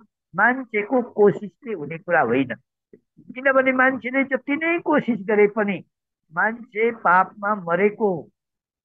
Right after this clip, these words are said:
व्यक्ति हो। अनि मरेको व्यक्ति कहिले पनि प्रभु येशू कहाँ आउन सक्दैन। जबसम्म ऊ जिलाइँदैन,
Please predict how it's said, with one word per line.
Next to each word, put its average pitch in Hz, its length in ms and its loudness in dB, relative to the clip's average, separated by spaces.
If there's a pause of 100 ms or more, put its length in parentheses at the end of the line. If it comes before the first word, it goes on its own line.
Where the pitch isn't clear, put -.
(120)
व्यक्ति 170 360 -10
हो। 139 260 -2 (500)
अनि 302 180 2
मरेको 269 460 4
व्यक्ति 214 600 0 (220)
कहिले 294 340 2
पनि 330 280 -6
प्रभु 233 300 -4
येशू 208 260 0
कहाँ 175 200 -6
आउन 170 280 -4
सक्दैन। - 720 -18 (1200)
जबसम्म 208 460 0
ऊ 214 180 4
जिलाइँदैन, 226 840 2